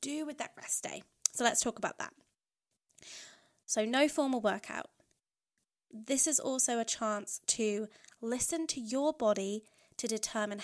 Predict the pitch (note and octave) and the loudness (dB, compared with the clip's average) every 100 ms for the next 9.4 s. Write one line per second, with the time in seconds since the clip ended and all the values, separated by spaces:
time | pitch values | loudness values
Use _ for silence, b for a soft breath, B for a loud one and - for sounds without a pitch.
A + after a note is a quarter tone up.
0 | - A3+ C4+ D4 A3 A3 - - - b | -6 -2 -2 0 0 -2 -4 -8 -8 b
1 | b b b - A3 G#3 G#3 A#3+ - - | b b b -2 -2 0 0 0 0 -6
2 | A3+ G#3 G3+ G#3 - B B - G#3+ F#3 | 0 2 2 -2 -4 B B -2 0 -2
3 | - G#3 G3+ - G3+ G3+ G3 G3 F#3 F3+ | 0 -2 -2 -4 -2 0 -2 -2 -6 -8
4 | - - - - - _ _ _ _ B | -6 -6 -4 -8 -12 _ _ _ _ B
5 | B B B A#3 A3 A3 A3 - _ A3+ | B B B 0 2 0 -4 -10 _ -8
6 | A3 B3 D4+ D#4 C#4 A3 D4+ E4+ - _ | -2 0 2 2 0 0 -4 -6 -14 _
7 | _ _ _ - - A#3 G#3 G#3 - - | _ _ _ -10 -4 -4 -2 0 -2 0
8 | - - - - B _ A#3 A#3 G#3 F#3+ | -4 -4 -12 -14 B _ -4 -2 -2 -4
9 | G#3 G#3 G3+ | -2 0 -2